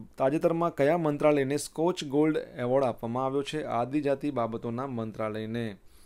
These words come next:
કોણ છે તેના મંત્રી? અર્જુન મુંડા છે. શિક્ષણ મંત્રાલયના મંત્રી રમેશ પોખરિયાલ નિશંક. ગૃહ મંત્રાલય અમિત શાહ. અમિત શાહ પરથી યાદ આવ્યું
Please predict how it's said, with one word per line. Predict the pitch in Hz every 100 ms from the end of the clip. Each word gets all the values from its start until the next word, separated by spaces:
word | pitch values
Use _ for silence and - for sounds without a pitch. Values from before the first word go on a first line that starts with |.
| -
કોણ | - 127
છે | 127
તેના | 151 147
મંત્રી? | 147 147 160 208 - - - -
અર્જુન | 127 123 165
મુંડા | 151 123 120 117
છે. | 110 110 101 - - - - -
શિક્ષણ | 127 151
મંત્રાલયના | 151 147 151 151 151 151
મંત્રી | 147 147 185 - - - -
રમેશ | 107 123 135 160 -
પોખરિયાલ | 127 117 - 127 131 156
નિશંક. | 175 127 117 117 123 110 101 - - - -
ગૃહ | 117 139
મંત્રાલય | 147 143 147 147 165 214 - - 135
અમિત | 123 131
શાહ. | - 120 110
અમિત | 127
શાહ | 147 156
પરથી | 151 156 156
યાદ | 151 156
આવ્યું | 151 151 190